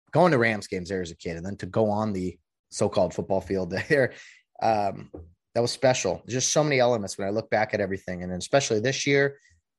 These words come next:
in the Super Bowl, in, in, in the SoFi Stadium, it couldn't have been better. And, and it couldn't have been better because of the fact that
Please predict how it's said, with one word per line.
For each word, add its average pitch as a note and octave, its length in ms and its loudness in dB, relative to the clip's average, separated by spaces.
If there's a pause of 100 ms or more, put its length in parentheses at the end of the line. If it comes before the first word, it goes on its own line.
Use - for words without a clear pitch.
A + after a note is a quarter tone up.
in D3 140 -2
the C#3+ 80 -4
Super C#3 320 -4
Bowl, B2+ 220 4
in, C3+ 240 -2
in, C3+ 320 -6 (100)
in C#3 240 0
the B2 200 4
SoFi C#3 380 0
Stadium, C3+ 520 -4 (1900)
it A#2 100 -12
couldn't G#3 160 -2
have G3+ 80 -2
been G3 140 -4
better. E3 320 -4 (1000)
And, C#3 180 0
and C3 160 -4
it B2+ 120 -8
couldn't G3+ 200 0
have G3+ 80 2
been G3 140 2
better E3 280 6
because D3 800 -2
of A#2+ 140 -14
the A#2+ 80 -10
fact B2 480 -2
that A#2 180 -2